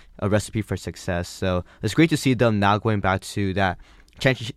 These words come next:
championship D N A where they revolve their team around the two best players and fill in the rest with really great role players. I think that's really gonna help them, s-, s-, you know, help them in the future with their success. But moving on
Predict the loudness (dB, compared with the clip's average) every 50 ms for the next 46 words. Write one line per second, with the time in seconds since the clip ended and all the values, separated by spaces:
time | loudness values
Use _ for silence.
0 | _ _ 0 2 2 2 4 2 0 2 2 2 0 0 0 0 0 0 2 0
1 | 0 -2 -2 -2 -4 -4 -4 -4 -2 -2 -2 -4 -6 -10 -20 -8 -2 0 0 4
2 | 4 4 4 4 2 0 -2 0 0 0 0 2 2 2 0 0 0 -4 -6 -4
3 | -4 -2 -2 -2 -4 -4 -6 -6 -4 -2 0 -2 -2 -2 -4 -6 -6 -8 -4 -2
4 | 0 2 4 4 4 4 2 2 2 2 0 0 0 -4 -8 -8 -10 -8 -4 -2
5 | 0 2 2 0 -2 -2 0 2 2 2 2 0 -2 -2 -2 -2 -4 -2 0 2
6 | 2 2 0 -2 -6 -18 -20 -20 -20 -20 _ -6 -4 -4 0 0 2 2 2 2
7 | 2 2 0 2 2 0 0 0 -2 -2 -4 -2 -2 -2 -2 -2 -4 -8 -14 _
8 | -20 -20 -16 -10 -4 -2 0 0 0 -2 -4 -6 -2 0 0 0 0 -2 _ -2
9 | 0 0 2 0 -2 -4 -6 -6 -8 -6 -4 -4 -4 -4 -2 -4 -4 -2 -2 -4
10 | -6 -6 _ _ -6 -4 -4 -4 -6 -8 -8 -6 -6 -8 -8 -8 -12 -18 -20 -20
11 | -20 _ _ _ _ _ _ -20 -20 -20 -20 -20 _ _ _ _ _ -18 -18 -18
12 | _ _ -20 -6 -2 4 6 6 8 8 8 8 8 6 6 6 4 2